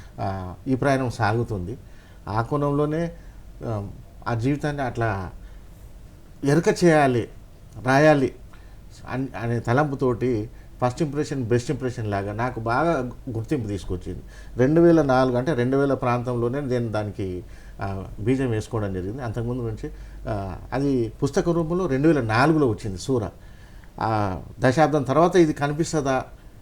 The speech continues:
కొట్టుకుపోతుందా, కాలానికి నిలుసదో నిలవదో అనే మీమాంసలో ఉండేవాడిని. అట్లాంటిది అది దశాబ్దం తర్వాత కాకతీయ యూనివర్సిటీలో పాఠ్యాంశంగా,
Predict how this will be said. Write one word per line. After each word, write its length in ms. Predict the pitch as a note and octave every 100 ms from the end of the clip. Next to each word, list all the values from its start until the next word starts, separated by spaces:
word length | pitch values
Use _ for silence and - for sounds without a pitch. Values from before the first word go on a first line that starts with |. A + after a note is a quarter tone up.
| - - D#3+
కొట్టుకుపోతుందా, 680 | D3 E3 C#3 C3 A#2+ G#2 - - - - - - - - -
కాలానికి 360 | B2+ C3 D3+ C3
నిలుసదో 420 | B2 C#3+ C#3+ C#3
నిలవదో 440 | C3 A2+ A2+ F#2+ - - - - - - -
అనే 200 | B2 C3
మీమాంసలో 580 | C3 E3+ E3 D#3 D3+ B2+
ఉండేవాడిని. 460 | A2 G#2 F#2 E2 - - - - - -
అట్లాంటిది 760 | B2 E3 E3+ F3+ E3 C#3 C3 - - - -
అది 400 | B2+ B2+ A2+ G2+ - A#2
దశాబ్దం 460 | A#2+ D3+ C#3+ C3+
తర్వాత 680 | A#2+ B2 C#3 C3+ A#2+ G#2+ G2+ - - -
కాకతీయ 340 | A#2 B2+ C3+
యూనివర్సిటీలో 520 | B2 A2+ G#2 G2 G2+
పాఠ్యాంశంగా, 720 | G2 G2 G#2 B2+ A#2+ A#2+ B2+